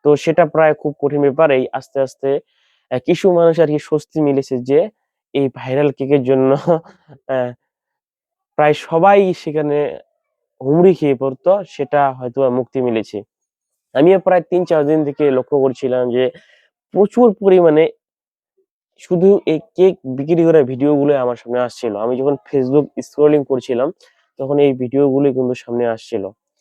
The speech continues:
অবশেষে মুক্তি মিলতে চলেছে বলে আশা করা যায়। এই জন্যই বলা হয় যে অতি-, অতিরিক্ত কোনো কিছু ভালো নয়, ফলে সেটা আপনার দুর্ভোগের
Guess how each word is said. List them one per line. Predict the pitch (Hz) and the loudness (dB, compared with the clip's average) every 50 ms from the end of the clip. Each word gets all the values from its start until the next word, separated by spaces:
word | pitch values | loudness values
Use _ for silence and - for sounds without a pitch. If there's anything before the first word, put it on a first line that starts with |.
| _ _ _ _ _ - | _ _ _ _ _ 2
অবশেষে | 156 160 160 175 175 160 156 170 170 165 | 2 2 4 2 -2 -2 0 0 0 2
মুক্তি | 156 147 151 156 156 _ _ _ - 170 175 175 175 175 170 160 - _ _ _ _ _ - | 2 0 0 -2 -2 _ _ _ -8 -4 -2 0 0 0 -2 -4 -8 _ _ _ _ _ -6
মিলতে | 139 147 156 160 156 170 156 | -4 -2 -2 0 -2 -2 -2
চলেছে | - 165 151 143 - 151 143 | 0 0 -2 0 0 0 0
বলে | 131 135 135 135 | 0 2 0 2
আশা | 127 120 127 - - 139 120 | 0 0 -2 -2 -4 -6 -4
করা | 117 123 123 120 | -2 -2 -2 -2
যায়। | 104 110 104 92 - _ _ _ _ _ _ _ _ _ _ _ _ _ _ _ _ _ _ _ _ _ _ _ _ _ _ _ _ _ _ _ _ _ _ _ _ _ _ _ _ _ _ - | -2 -4 -8 -8 -10 _ _ _ _ _ _ _ _ _ _ _ _ _ _ _ _ _ _ _ _ _ _ _ _ _ _ _ _ _ _ _ _ _ _ _ _ _ _ _ _ _ _ -2
এই | 143 143 | 0 2
জন্যই | 139 160 165 170 165 165 170 180 180 175 156 | 2 4 4 4 4 4 2 2 2 0 0
বলা | 139 135 139 139 139 | 0 0 0 -2 -2
হয় | 139 135 | -2 -4
যে | 120 123 127 120 123 | -2 -2 -2 -2 -2
অতি-, | 131 131 - _ - 160 165 170 175 180 - _ _ _ _ _ _ _ _ _ _ _ - | -4 -6 -6 _ -6 -4 -2 0 -2 -2 -4 _ _ _ _ _ _ _ _ _ _ _ -4
অতিরিক্ত | - 160 151 - 208 208 190 - - 190 | -4 -4 0 0 0 0 0 -2 -4 -6
কোনো | 175 - 165 165 165 151 | -2 0 2 2 2 0
কিছু | 147 - 156 143 | -2 -2 -2 -4
ভালো | 123 131 131 135 135 | -2 -2 -2 0 2
নয়, | 135 143 160 175 180 190 _ _ _ _ _ _ _ - | 2 2 2 2 0 -4 _ _ _ _ _ _ _ -2
ফলে | 135 139 147 139 | 0 2 2 2
সেটা | - - 127 - 131 131 123 | 0 -4 -8 -4 -4 -4 -4
আপনার | - 117 110 - 120 120 120 117 117 117 - _ _ _ - 131 | -4 -6 -6 -6 -4 -4 -2 -2 -4 -6 -10 _ _ _ -12 -10
দুর্ভোগের | 120 110 135 131 131 127 135 135 127 127 131 | -6 -4 -2 -2 0 2 2 2 2 0 -2